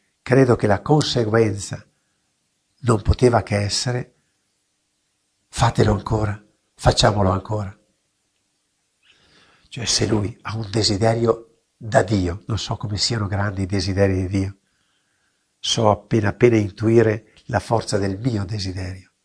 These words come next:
quando io desidero una cosa, quanto è grande. Se guardo un desiderio di Dio,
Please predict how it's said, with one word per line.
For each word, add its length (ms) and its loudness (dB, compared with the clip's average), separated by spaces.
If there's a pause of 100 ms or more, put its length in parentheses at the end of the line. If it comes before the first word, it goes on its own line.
(240)
quando 220 -6
io 140 0
desidero 520 -2
una 180 -8
cosa, 320 -10
quanto 260 -12
è 40 -6
grande. 440 -12 (3000)
Se 340 2
guardo 640 0
un 180 -6
desiderio 640 0
di 100 -2
Dio, 440 -6